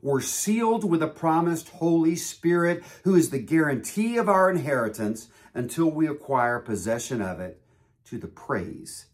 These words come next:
of his glory. En Cristo también fuimos hechos herederos,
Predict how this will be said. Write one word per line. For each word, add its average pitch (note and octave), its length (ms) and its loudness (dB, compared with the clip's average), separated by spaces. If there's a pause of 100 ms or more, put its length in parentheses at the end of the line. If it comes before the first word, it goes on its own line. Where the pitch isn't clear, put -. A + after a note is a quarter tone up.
(120)
of G2 140 -16
his E2 540 -8 (360)
glory. - 520 -10 (680)
En E3+ 180 6
Cristo C3+ 540 -6
también F#2 720 -10 (640)
fuimos G#3 640 6
hechos F3+ 640 2
herederos, B2+ 1000 -2